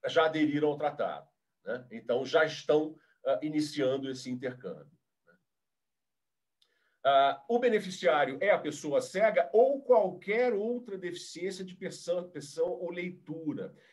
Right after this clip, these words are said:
Isso não inclui a deficiência intelectual, mas isso de-, inclui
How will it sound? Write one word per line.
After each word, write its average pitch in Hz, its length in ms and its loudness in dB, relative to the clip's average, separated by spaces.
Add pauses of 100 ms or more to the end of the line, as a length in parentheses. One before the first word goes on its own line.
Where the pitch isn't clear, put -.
(180)
Isso 214 280 -6
não 254 300 6
inclui 208 560 -6
a 196 40 -2
deficiência 190 460 -6
intelectual, 185 920 -2
mas 110 240 -6
isso - 240 -16
de-, 151 180 -16
inclui 147 580 -6